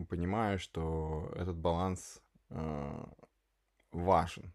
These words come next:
и соблюдать его важно. Понятно, что это дело ли, дело каждого, но профессия не может,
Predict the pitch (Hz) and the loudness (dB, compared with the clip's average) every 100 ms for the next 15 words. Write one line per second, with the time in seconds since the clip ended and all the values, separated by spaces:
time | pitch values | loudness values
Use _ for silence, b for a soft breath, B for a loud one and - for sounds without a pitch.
0 | - 85 - 80 87 92 90 80 78 80 | -10 -8 -6 -2 0 0 0 -2 0 0
1 | 78 - - 80 87 82 - 82 - 87 | -2 -6 -8 -4 -4 -6 -6 -6 -6 -2
2 | 85 80 80 82 - 82 90 80 80 104 | 0 0 -2 -4 -6 -2 0 0 0 0
3 | 117 117 104 101 95 B B B B 82 | 0 -2 -2 -4 -6 B B B B -6
4 | 85 87 85 85 85 85 85 - _ _ | -2 0 0 0 -2 -2 -4 -10 _ _
5 | _ _ _ _ _ _ - - _ _ | _ _ _ _ _ _ -18 -18 _ _
6 | _ - 90 104 - 98 92 95 101 101 | _ -2 2 2 2 0 2 2 2 2
7 | 95 - | 0 -4